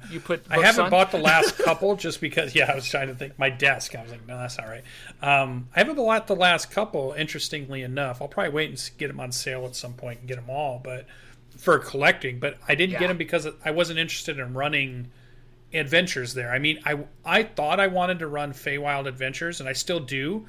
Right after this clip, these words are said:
Speaker 2: I don't think I wanna run their Feywild Adventures. I'm,
Speaker 1: Mm-hmm.
Speaker 2: I have a very different idea of Feywild at this point.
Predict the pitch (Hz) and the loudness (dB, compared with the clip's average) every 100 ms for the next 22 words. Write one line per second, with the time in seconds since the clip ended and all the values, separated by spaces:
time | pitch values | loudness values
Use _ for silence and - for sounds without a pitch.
0 | - - - - - 165 196 208 190 180 | -18 -20 -20 -14 -2 0 0 0 4 4
1 | 170 151 156 147 135 143 139 131 113 117 | 2 0 0 2 4 4 2 -6 -10 -12
2 | 113 - - - - - 139 127 123 123 | -14 -18 -20 -20 -20 -12 -10 -8 -10 -10
3 | 135 147 170 123 - 170 190 175 147 160 | -2 0 0 -6 2 6 6 4 4 4
4 | 143 139 151 143 135 131 139 123 143 135 | 4 2 -2 0 0 0 -4 -2 -4 -2
5 | 147 143 151 147 151 - 151 156 | -2 -2 -6 -8 -14 -10 -6 -6